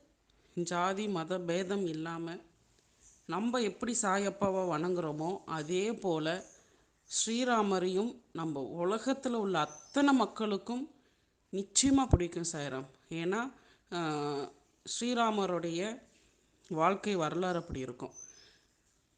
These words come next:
எந்த தருணத்திலையும், எந்த ஒரு இக்கட்டான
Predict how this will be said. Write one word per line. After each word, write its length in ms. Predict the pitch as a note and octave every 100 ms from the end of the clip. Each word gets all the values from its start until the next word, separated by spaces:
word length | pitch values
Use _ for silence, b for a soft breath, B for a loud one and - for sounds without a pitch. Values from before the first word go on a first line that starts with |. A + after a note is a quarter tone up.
| _ -
எந்த 440 | E3+ G#3 B3+ C#4+
தருணத்திலையும், 1000 | C#4+ G3 G#3 A3 G3+ F3 D#3+ E3 F3+ -
எந்த 540 | D#3 E3 G#3+ B3+ C#4 C#4
ஒரு 220 | G#3+ F#3+
இக்கட்டான 560 | E3+ G#3+ G#3 G#3 G#3